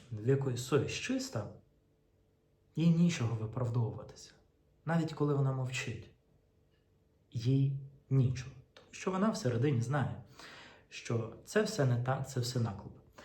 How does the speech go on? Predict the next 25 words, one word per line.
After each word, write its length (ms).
Гектор 340
каже, 220
що 200
він 340
подає 300
позов 360
до 100
суду 440
на 240
Богдана, 600
на 100
що 260
Богдан 520
абсолютно 440
не 100
заперечує. 640
Він 160
приймає 500
позов, 380
він 80
каже, 260
що 200
в 40
нього 260
є 280